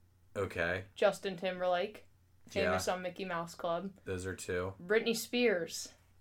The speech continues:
Speaker 2: quite the
Speaker 1: <laughs>
Speaker 2: opposite.
Speaker 1: Yeah, Britney
Speaker 2: <laughs>
Speaker 1: Spears is more in the, uh,
Speaker 2: Which I
Speaker 1: Lindsay
Speaker 2: think
Speaker 1: Lohan.
Speaker 2: she's since tried to make, she's made a pretty good comeback for herself since, uh, you know, Britney shaved head period. But, uh,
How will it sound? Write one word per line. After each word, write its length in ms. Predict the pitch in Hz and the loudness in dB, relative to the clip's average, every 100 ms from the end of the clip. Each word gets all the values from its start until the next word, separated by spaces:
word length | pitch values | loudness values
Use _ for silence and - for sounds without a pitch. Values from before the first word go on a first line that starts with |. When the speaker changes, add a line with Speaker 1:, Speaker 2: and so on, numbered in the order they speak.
| - | -20
Speaker 2:
quite 480 | - - 202 208 - | -10 0 0 0 0
the 120 | - | 2
Speaker 1:
<laughs> 40 | |
Speaker 2:
opposite. 500 | 180 196 247 - - 254 233 | 4 4 8 10 12 12 12
Speaker 1:
Yeah, 420 | 233 269 233 294 | 12 12 12 12
Britney 420 | 208 277 - 185 254 | 12 12 12 10 8
Speaker 2:
<laughs> 40 | |
Speaker 1:
Spears 380 | - 170 190 160 | 8 10 10 10
is 180 | 156 147 | 4 4
more 200 | 151 147 | 6 6
in 140 | 139 127 | 6 6
the, 200 | 123 240 | 8 12
uh, 160 | 254 | 12
Speaker 2:
Which 160 | 220 240 | 12 12
I 60 | 247 | 12
Speaker 1:
Lindsay 100 | 240 | 12
Speaker 2:
think 180 | 269 294 | 12 12
Speaker 1:
Lohan. 80 | 294 | 10
Speaker 2:
she's 220 | 320 302 | 8 8
since 540 | - 302 277 330 - - | 8 10 10 8 2 0
tried 380 | - 240 247 | 8 10 10
to 60 | 240 | 10
make, 400 | 240 233 - - - _ _ - | 8 8 6 -2 -10 _ _ -4
she's 260 | 302 277 | 0 6
made 200 | 311 247 | 8 8
a 40 | 233 | 6
pretty 220 | 262 220 | 2 4
good 240 | 214 202 | 2 4
comeback 460 | 247 190 185 - - | 2 2 2 0 0
for 160 | 202 | 0
herself 500 | 202 196 202 180 180 | 0 2 6 6 4
since, 320 | - 196 185 185 | -2 -4 0 6
uh, 320 | 175 170 170 - | 6 6 0 -4
you 120 | 202 | -4
know, 160 | 180 170 | -2 0
Britney 300 | 170 190 180 | 0 0 -2
shaved 320 | 170 185 170 - | -4 -4 -2 0
head 240 | 180 170 | 0 0
period. 460 | 175 165 165 170 175 - - - - - 196 | -6 -4 -2 -4 -8 -16 -20 -20 -20 2 6
But, 360 | 190 175 165 - | 8 6 2 -2
uh, 440 | 190 185 185 - | 2 4 4 2